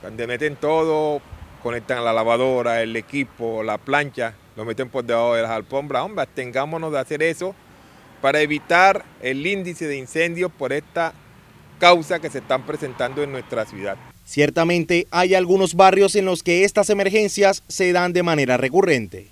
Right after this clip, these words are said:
Speaker 1: Los barrios más críticos son, tenemos los barrios subnormales, como es barrio La Candelaria, barrio La Esperanza, eh, otras zonas como son Bosque, Alto Bosque,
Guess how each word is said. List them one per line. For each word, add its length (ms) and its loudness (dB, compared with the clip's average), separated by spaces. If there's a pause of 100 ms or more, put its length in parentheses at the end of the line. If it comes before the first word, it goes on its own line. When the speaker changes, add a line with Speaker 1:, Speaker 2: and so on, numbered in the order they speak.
(140)
Speaker 1:
Los 180 -2
barrios 280 2
más 140 0
críticos 400 -4
son, 160 -6
tenemos 340 -4
los 120 -4
barrios 260 -2
subnormales, 680 -4 (180)
como 200 -12
es 140 -6
barrio 260 -2
La 100 -2
Candelaria, 1000 -2
barrio 300 -4
La 100 -2
Esperanza, 840 -6 (1040)
eh, 240 0
otras 260 0
zonas 360 -2
como 220 -8
son 440 -10
Bosque, 580 0
Alto 480 -6
Bosque, 600 -4